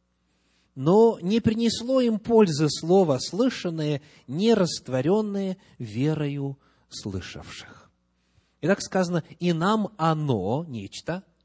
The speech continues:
возвещено, как и им". Ну, во-первых, кто с кем сравнивается? Мы, это понятно кто, кто читает,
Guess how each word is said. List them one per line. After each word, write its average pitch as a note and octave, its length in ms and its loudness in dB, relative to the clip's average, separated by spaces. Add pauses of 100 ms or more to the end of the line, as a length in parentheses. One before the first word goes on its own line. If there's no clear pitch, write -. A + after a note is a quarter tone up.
(200)
возвещено, D3+ 1120 -2 (140)
как - 180 -2 (100)
и E3+ 120 -6
им". - 340 -14 (240)
Ну, G#3+ 120 -2
во-первых, F3 440 -2
кто - 160 0
с - 80 -4
кем G3 160 -4
сравнивается? F#2 960 -6 (720)
Мы, A3 360 2
это G3 200 -2
понятно B2 420 -2
кто, - 240 -12
кто - 180 -2
читает, F#2+ 800 -10